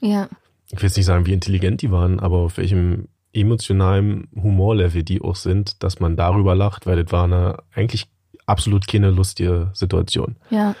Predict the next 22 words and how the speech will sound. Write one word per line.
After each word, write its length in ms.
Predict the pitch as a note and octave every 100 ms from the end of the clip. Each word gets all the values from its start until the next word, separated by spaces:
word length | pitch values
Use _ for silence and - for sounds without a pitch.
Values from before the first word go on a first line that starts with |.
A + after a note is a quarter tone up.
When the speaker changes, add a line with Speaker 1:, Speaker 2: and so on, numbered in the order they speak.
| - -
Speaker 2:
Sollte 320 | - G#2 A#2
auch 160 | G2+ -
nicht 180 | A2 G#2
lustig 340 | G#2+ - F#2+
sein. 380 | G2 F#2+ D#2+ D#2 _ _ _ _
Speaker 1:
Ja, 220 | - G#3 G3+
klar 280 | - G3+ G#3
haben 100 | G#3
sie 120 | G3+
natürlich 460 | F#3+ F#3+ G#3 G3 -
da 180 | G3
schon 220 | F#3+ G3+ G3
ein 40 |
bisschen 300 | G3 - G3
mitgespielt, 1160 | G3 - F#3 E3+ - - - G3+ A#3+ D#4+ G4 -
aber, 520 | - G3 F#3+ F#3+ F#3+ -
Speaker 2:
Mhm. 340 | F2+ F2 A2 - - _ _ _ _
Speaker 1:
aber 240 | F#3+ F#3 F#3
du 120 | F#3+
hast 160 | G3
schon 160 | - G#3
recht, 360 | G3 F#3+ -